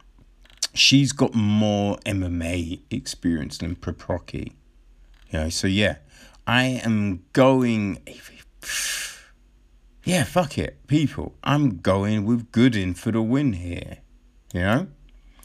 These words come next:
Um, so we then, from there,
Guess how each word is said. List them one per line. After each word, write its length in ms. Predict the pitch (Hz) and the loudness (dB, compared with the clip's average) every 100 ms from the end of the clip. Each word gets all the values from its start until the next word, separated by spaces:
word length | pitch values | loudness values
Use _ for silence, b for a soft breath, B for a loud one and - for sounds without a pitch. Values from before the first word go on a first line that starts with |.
| b b - | b b -2
Um, 480 | 117 117 120 117 - - - | 2 2 2 0 -4 -12 -8
so 240 | - 190 - _ _ - 104 | -2 -2 -2 _ _ -16 0
we 240 | 123 123 | 2 2
then, 680 | 113 107 127 190 127 147 214 - | 0 0 4 6 4 2 -2 -6
from 420 | - - 127 120 | -4 2 4 4
there, 320 | 113 120 175 | 4 2 -2